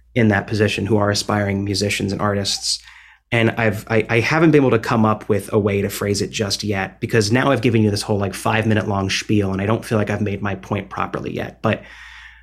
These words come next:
um, I guess ultimately it's like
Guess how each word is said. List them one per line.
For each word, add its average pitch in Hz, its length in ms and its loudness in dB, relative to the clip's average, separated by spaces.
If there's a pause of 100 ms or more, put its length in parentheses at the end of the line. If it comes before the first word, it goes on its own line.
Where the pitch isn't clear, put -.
(160)
um, 107 520 2 (580)
I 127 80 2
guess 131 640 2 (160)
ultimately 120 600 4
it's 107 260 0
like 104 540 -2